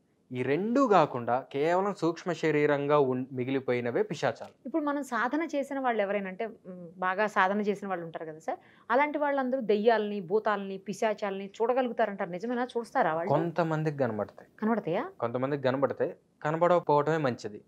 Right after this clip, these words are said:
Speaker 1: ఎందుకంటే ఎప్పుడూ ఉంటాయి, మన చుట్టూతోనే ఉంటాయి.
Speaker 2: ఓ.
Speaker 1: సాయంత్రం పూట వస్తాయి. అసుర సంధ్య వేళల్లో అవి ఊర్లోకి వస్తాయి. ఎక్కడైతే దీపం ఉంటుందో అక్కడ రావు.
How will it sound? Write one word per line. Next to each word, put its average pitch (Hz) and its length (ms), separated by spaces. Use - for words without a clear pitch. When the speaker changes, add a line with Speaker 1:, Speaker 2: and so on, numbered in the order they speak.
Speaker 1:
ఎందుకంటే 135 340
ఎప్పుడూ 160 280
ఉంటాయి, 143 300
మన 107 140
చుట్టూతోనే 139 500
ఉంటాయి. 123 440
Speaker 2:
ఓ. 170 140
Speaker 1:
సాయంత్రం 143 420
పూట 139 160
వస్తాయి. 98 300
అసుర - 220
సంధ్య 151 280
వేళల్లో 131 320
అవి 120 220
ఊర్లోకి 147 320
వస్తాయి. - 480
ఎక్కడైతే 156 520
దీపం 135 340
ఉంటుందో 131 280
అక్కడ 196 200
రావు. - 180